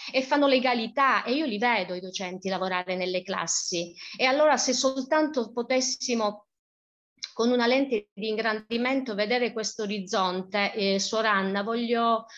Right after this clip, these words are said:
voglio immaginarlo diverso, voglio immaginare questa, questa rete a maglie larghe, ma veramente a maglie larghe, in cui, eh, certamente con i limiti che ciascuno di noi porta,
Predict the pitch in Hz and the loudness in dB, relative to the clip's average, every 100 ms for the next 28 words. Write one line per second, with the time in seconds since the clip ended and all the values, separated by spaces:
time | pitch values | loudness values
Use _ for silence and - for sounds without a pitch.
0 | - 214 262 262 262 254 214 254 262 294 | -4 2 4 4 2 2 0 0 0 0
1 | 254 202 214 220 185 - - 208 190 220 | 0 -4 -2 0 0 -2 -6 -4 -4 -2
2 | 233 240 240 226 262 269 247 214 - - | 0 0 0 0 0 2 0 -2 -6 -4
3 | 220 214 214 202 226 226 226 254 262 208 | 0 0 0 -2 -4 -2 2 2 2 0
4 | 214 208 214 220 175 170 175 220 269 - | 0 0 2 2 2 -2 -2 0 0 -2
5 | 208 190 226 214 269 226 208 190 190 190 | -4 0 0 2 0 -2 -2 -2 -2 0
6 | 196 196 180 175 180 226 233 - - - | 0 2 2 -2 -4 -6 -6 -10 -14 -4
7 | 208 247 - 285 330 285 202 - 208 202 | 0 0 0 2 4 4 4 2 2 2
8 | 196 196 196 226 226 233 262 254 214 214 | 4 2 0 -4 -2 0 0 0 -2 -2
9 | 226 254 233 - 202 202 202 - 233 214 | 0 0 -2 -6 -4 -4 -4 -2 -2 0
10 | 202 202 220 220 185 - - 240 | 0 2 2 2 0 -4 -2 -2